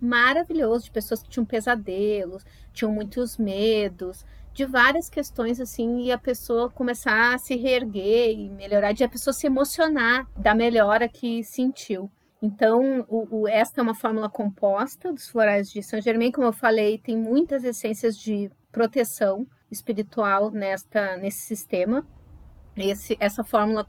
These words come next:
é composta por treze essências, ajuda a limpar, então, e transmutar energias de baixa vibração que podem atuar sobre a gente. E aquela coisa do,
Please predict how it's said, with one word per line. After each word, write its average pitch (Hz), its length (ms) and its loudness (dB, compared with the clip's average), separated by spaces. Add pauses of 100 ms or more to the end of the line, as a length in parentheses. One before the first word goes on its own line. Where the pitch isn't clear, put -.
é 202 80 -2
composta 208 540 0
por 214 180 -2
treze 247 680 0
essências, 196 920 -8 (240)
ajuda 214 300 2
a - 20 4
limpar, 220 480 2
então, 226 360 0
e 226 100 0
transmutar 220 800 0
energias 214 600 0
de 220 80 -6
baixa 196 320 0
vibração 202 840 0 (340)
que 233 100 -6
podem 208 380 2
atuar 196 380 0
sobre 202 300 -4
a 185 60 0
gente. 196 540 -4 (280)
E 233 80 4
aquela 226 300 4
coisa 226 400 2
do, 202 320 -2